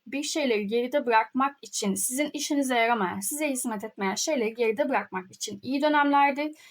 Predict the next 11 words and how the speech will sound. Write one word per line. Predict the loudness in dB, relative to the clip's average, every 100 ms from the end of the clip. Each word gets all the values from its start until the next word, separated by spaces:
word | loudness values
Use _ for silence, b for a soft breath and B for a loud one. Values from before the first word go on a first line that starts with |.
| B
Yeni | 2 4
başlangıçlar | 4 2 0 0 -2 0 2
yapmak | 2 4 2 4 0 0
için, | -10 -2 0
yeni | 2 2
başlangıçların | 2 0 0 -2 -2 -2 0 0
o | -2 -2
tohumlarını | -2 0 2 2 4
atmak | 2 0 -6 -6
için, | -8 -4
ilk | 2 2